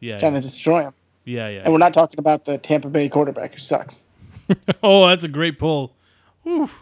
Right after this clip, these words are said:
Speaker 2: I, I, that's what I always thought when people would reference him.
Speaker 1: <laughs>
Speaker 2: But it's not him.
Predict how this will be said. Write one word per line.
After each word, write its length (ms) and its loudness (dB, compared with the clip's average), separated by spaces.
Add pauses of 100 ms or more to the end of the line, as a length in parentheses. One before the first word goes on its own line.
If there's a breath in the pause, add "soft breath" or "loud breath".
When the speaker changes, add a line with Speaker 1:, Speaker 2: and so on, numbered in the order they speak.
(160)
Speaker 2:
I, 180 4
I, 320 4
that's 160 2
what 80 2
I 100 6
always 180 0
thought 260 2
when 80 -4
people 280 -2
would 100 -4
reference 360 0
him. 120 -12 (280)
Speaker 1:
<laughs> 320 -20
Speaker 2:
But 120 -14
it's 120 -18
not 160 0
him. 380 -6